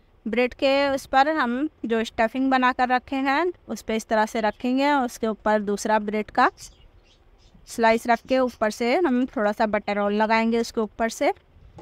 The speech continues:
और उसके बाद ये हमने एक खीरा, एक प्याज और एक टमाटर को इस तरह से स्लाइस में कट कर लिया है। इसको इस तरह से हम एक एक करके रख देंगे। प्याज रखेंगे, उसके ऊपर से हम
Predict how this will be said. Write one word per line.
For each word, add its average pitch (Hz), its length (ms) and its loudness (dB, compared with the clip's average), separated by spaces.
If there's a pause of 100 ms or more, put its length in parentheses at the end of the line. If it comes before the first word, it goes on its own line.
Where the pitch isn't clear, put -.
(140)
और 208 240 2
उसके 214 200 -6
बाद 208 220 0
ये 214 80 0
हमने 208 320 -2
एक 214 160 -6
खीरा, 262 500 0
एक 214 240 -4 (120)
प्याज 208 440 0
और 214 220 0
एक 202 220 -6
टमाटर 208 400 -2
को 240 120 -4
इस 247 120 -4
तरह 214 200 -2
से 254 280 -2
स्लाइस 208 420 -4
में 226 120 -2
कट - 260 -4
कर 226 140 -2
लिया 247 260 0
है। 302 200 0 (640)
इसको 240 400 2 (920)
इस 220 160 -10
तरह 208 240 2
से 220 140 -4
हम 262 180 2 (540)
एक 214 220 0
एक 202 80 -6
करके 214 340 0
रख 247 160 2
देंगे। 226 360 0 (2500)
प्याज 247 280 4
रखेंगे, 285 400 0
उसके 277 260 0
ऊपर 233 220 -2
से 240 180 -6
हम 240 240 -2